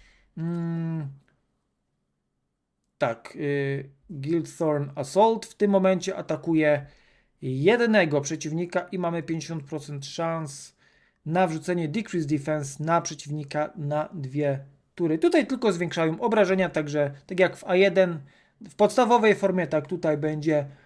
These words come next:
mocniej uderzać. Teraz przechodzimy, tak, tutaj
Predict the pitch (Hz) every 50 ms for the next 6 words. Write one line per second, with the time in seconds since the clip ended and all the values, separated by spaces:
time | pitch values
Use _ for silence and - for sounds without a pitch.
0 | _ _ _ _ 151 165 202 220 202 - - 196 196 190 190 190 170 139 - _
1 | _ _ _ 269 262 147 160 156 156 147 151 156 156 151 135 - - - _ _
2 | _ _ _ _ _ _ _ _ _ - 170 185 180 180 - 175 143 - 170 156
3 | 170 175 175 175 147 - - _ _ _ _ _ _ _ _ _ _ _ _ _
4 | _ _ _ _ _ _ - 165 139 139 - - 156 139 139 127 135 139 139